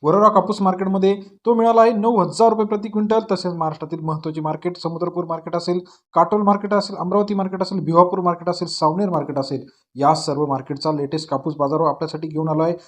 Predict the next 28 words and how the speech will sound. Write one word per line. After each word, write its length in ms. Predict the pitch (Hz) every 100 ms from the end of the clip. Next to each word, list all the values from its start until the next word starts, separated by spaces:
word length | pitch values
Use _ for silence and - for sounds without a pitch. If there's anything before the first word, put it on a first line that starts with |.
| _ -
चॅनलला 280 | 185 226 220
नवीन 240 | 214 214
असाल 220 | 202 202
तर 80 | 196
लाईक 240 | 185 180 180
करा, 100 | 180
सबस्क्राईब 400 | 170 - 160 160
करा, 160 | 165 165
शेअर 260 | - 151
करा. 220 | 143 127 120 _ _ _ -
सावनेर 260 | 190 226 226
कापूस 240 | 220 226
बाजारमध्ये 500 | 208 208 202 214 214 214 _
छत्तीसशे 360 | 185 180 214 254
क्विंटल 280 | 226 185 185
अवकालले 300 | 175 175 160
सात 260 | 160 175 151
हजार 140 | 156
दोनशे 280 | 143 143 165
पंचवीस 460 | 156 151 160 156
ते 80 | 180
सात 240 | 175 151 143
हजार 160 | 156 156
तीनशे 280 | 156 156 190
पंचवीस 360 | 180 156 196 196
रुपये. 280 | 180 151 151 _ _ -
आजचा 340 | 165 - 240
सावनेरचा 640 | 233 190 180 208 208 156